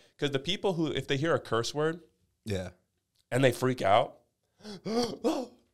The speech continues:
Speaker 1: like, that's too far, you know?
Speaker 2: <laughs>
Speaker 1: It's
Speaker 2: Yeah.
Speaker 1: like, come on, like
Speaker 2: I was at a family party and, uh,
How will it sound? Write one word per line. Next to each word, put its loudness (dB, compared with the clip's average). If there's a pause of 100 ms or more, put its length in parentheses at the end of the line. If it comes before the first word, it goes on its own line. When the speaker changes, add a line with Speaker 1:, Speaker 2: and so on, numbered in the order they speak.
(720)
Speaker 1:
like, 2
that's 0 (100)
too 0
far, 6 (160)
you 2
know? 4
Speaker 2:
<laughs> -2
Speaker 1:
It's -6
Speaker 2:
Yeah. 0
Speaker 1:
like, 0
come -4
on, 4
like -2 (380)
Speaker 2:
I 0
was 2
at 4
a 2
family -2
party 0
and, -4
uh, -4